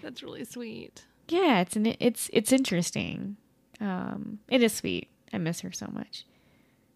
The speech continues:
Speaker 2: But anyways.
Speaker 1: Now, you have a record for mean cats. If you recall, one time when I was watching your cats,
Speaker 2: Mm-hmm.
Speaker 1: your cat,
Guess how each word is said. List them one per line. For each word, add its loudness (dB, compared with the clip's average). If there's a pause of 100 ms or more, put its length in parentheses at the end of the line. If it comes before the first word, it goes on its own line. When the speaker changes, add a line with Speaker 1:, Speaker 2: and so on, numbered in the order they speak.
Speaker 2:
But 2
anyways. 4 (420)
Speaker 1:
Now, -4
you -4
have -2
a -4
record -4
for -6
mean -4
cats. -12 (960)
If -6
you -4
recall, 0
one -4
time -6
when -4
I -2
was -8
watching -6
your -6
cats, -12 (240)
Speaker 2:
Mm-hmm. -8 (580)
Speaker 1:
your -6
cat, -6